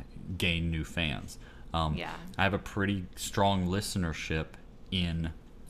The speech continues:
Speaker 1: like, Northern Europe because I've collaborated with a, a popular guitar player in Sweden. Um,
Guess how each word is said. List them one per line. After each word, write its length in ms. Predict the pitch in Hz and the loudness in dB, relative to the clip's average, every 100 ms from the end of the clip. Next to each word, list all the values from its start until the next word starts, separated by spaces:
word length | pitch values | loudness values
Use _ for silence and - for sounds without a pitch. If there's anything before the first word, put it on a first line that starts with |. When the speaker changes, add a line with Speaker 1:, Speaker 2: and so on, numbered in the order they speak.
| - - | -16 -4
Speaker 1:
like, 200 | 85 82 | 0 0
Northern 460 | 95 92 95 90 87 | 4 6 6 4 4
Europe 460 | 90 131 87 95 - - | 4 4 4 0 -8 -6
because 840 | 87 - - 90 87 87 90 - - - - - | -4 -4 0 4 4 2 -2 -8 -10 -14 -6 -2
I've 320 | 85 85 - | 0 0 -4
collaborated 640 | 92 87 85 90 90 87 | 0 2 2 2 2 2
with 200 | 80 76 | 0 0
a, 160 | 82 78 - - - - - - - | 0 -2 -4 -14 -14 -16 -16 -14 -6
a 140 | 87 82 | -4 -4
popular 600 | - 95 98 92 87 82 | 0 2 2 2 2 2
guitar 320 | 80 95 98 | 0 2 2
player 400 | - 80 78 78 | 2 2 4 2
in 100 | 80 | 0
Sweden. 440 | - 156 107 65 - - - - - - | -2 -2 -2 -4 -8 -14 -14 -14 -8 -2
Um, 320 | 80 76 | 2 2